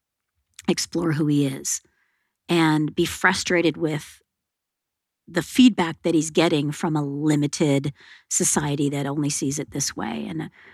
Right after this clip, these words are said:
he built his confidence from m-,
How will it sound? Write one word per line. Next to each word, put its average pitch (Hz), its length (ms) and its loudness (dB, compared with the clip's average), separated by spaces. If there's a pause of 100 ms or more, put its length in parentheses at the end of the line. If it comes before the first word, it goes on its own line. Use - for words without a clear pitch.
(420)
he - 220 4
built 302 300 2
his 240 140 2
confidence 196 720 4
from 165 560 0
m-, 175 220 -4